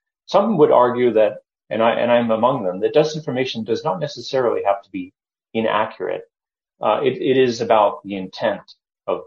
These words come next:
the information, how you want to persuade people to act.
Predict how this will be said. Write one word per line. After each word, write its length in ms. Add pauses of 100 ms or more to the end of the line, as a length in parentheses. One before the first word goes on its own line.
the 80
information, 680
how 160
you 160
want 220
to 60 (100)
persuade 500
people 400
to 160
act. 440